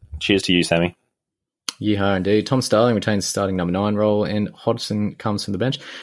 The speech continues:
Speaker 2: There was some talk, I think, three sixty guys, of course, but they talked about potentially moving Hodgson to halfback for the rest of the year. Um, I don't know. I think Sam Williams has probably been around the traps long enough that he can handle, uh, that while Jack Whiten sort of does the flashy stuff. So,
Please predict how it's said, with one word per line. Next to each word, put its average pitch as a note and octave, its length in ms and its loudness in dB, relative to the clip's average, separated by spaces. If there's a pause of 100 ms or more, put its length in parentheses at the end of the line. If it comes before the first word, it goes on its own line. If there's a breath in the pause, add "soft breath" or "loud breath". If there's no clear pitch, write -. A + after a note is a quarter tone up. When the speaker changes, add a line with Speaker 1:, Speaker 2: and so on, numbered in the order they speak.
Speaker 2:
There - 100 2
was C4 100 2
some D#4+ 140 2
talk, G#2+ 320 4
I F#2 100 0
think, - 360 -2 (200)
three F2 240 2
sixty D#2+ 340 -2
guys, F#2 300 4
of F#2 80 0
course, A2 280 0
but F2+ 140 -2
they G#2 120 4
talked F#2 220 0
about F#2 280 2
potentially G2 460 0
moving F#2+ 340 2
Hodgson G2 520 0
to G2 100 -8
halfback A#2 500 0
for B2 100 -6
the A#2+ 60 2
rest B2+ 220 0
of A#2 60 -2
the A#2 60 -2
year. D3 380 2
Um, A2 320 -2
I C#3 60 2
don't B2+ 80 6
know. A2+ 100 6
I A#2+ 60 4
think A#2 140 0
Sam G2 180 0
Williams F#2 300 0
has - 100 -10
probably G2 480 0 (600 loud breath)
been B2 100 4
around A#2 240 6
the G#2+ 60 2
traps - 340 0
long A2 200 4
enough G#2 220 2
that G#2+ 100 2
he G#2 100 0
can F2+ 120 0
handle, G2 480 2 (340 soft breath)
uh, G2 380 0
that G2+ 180 0 (200)
while F2+ 440 2
Jack F#2 300 0
Whiten F#2 300 2
sort F#2+ 180 0
of F#2 40 -4
does F#2+ 220 0
the - 80 -14
flashy - 300 0
stuff. - 360 0
So, F#2 340 2